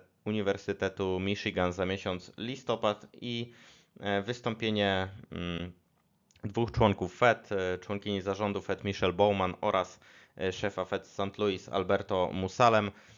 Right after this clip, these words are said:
I to w sumie tyle, jeśli chodzi o dzisiejszą sesję. Kalendarium, e, w, e, o kalendarium makroekonomiczne na tą, e, dzisiejszą sesję.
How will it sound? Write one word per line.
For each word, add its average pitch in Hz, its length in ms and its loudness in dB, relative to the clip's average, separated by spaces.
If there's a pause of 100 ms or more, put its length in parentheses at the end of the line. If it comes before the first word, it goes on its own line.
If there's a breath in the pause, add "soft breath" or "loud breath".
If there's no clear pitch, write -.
(240 loud breath)
I 165 120 -6
to 147 120 -4
w 127 60 -12
sumie 127 240 -4
tyle, 127 220 -2
jeśli 107 200 -8
chodzi 113 220 -2
o 107 60 0
dzisiejszą 104 440 -4
sesję. 120 340 -2
Kalendarium, 98 640 0
e, 98 40 -2 (260)
w, - 480 -20
e, - 20 -10 (600)
o 95 180 -2
kalendarium 104 520 0
makroekonomiczne 98 720 -4
na 87 140 -4
tą, 87 320 -2
e, 82 120 0
dzisiejszą 92 440 -4
sesję. 117 440 -2